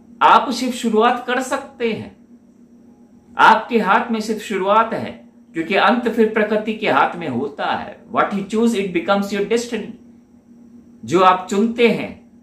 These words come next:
फिर वही आपका भाग्य होता है। लेकिन श्री कृष्ण ने, ने कहा है, "तुम सिर्फ कर्म करो,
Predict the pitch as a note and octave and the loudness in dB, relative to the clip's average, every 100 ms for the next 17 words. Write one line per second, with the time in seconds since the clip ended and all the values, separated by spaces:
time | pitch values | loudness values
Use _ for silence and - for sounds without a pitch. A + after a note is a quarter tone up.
0 | - D3+ D3 C#3+ D#3+ G#3 F#3 - F#3 A#2+ | -12 -8 0 0 2 2 2 0 -4 -4
1 | C3+ - F#3 D3+ C3 - E3+ B2 - - | -4 -4 -2 -2 -4 -6 -4 -4 -6 -20
2 | _ _ - A2 F3+ G3 A#3 - - - | _ _ -10 -2 0 0 -2 -4 -14 -20
3 | - - - F3+ B3 A#3+ A#3+ A3+ A3 - | -20 -18 -4 -4 2 2 4 0 -2 -12
4 | - F3 G3 F#3 E3+ G3+ - - - - | -14 -6 -4 -2 2 2 2 -4 -16 -20
5 | - - _ _ - A#3+ B3 B3+ - - | -20 -20 _ _ -2 0 0 -4 -4 0
6 | A3+ A#3 A3 F3+ - - | 4 4 2 -4 -10 -16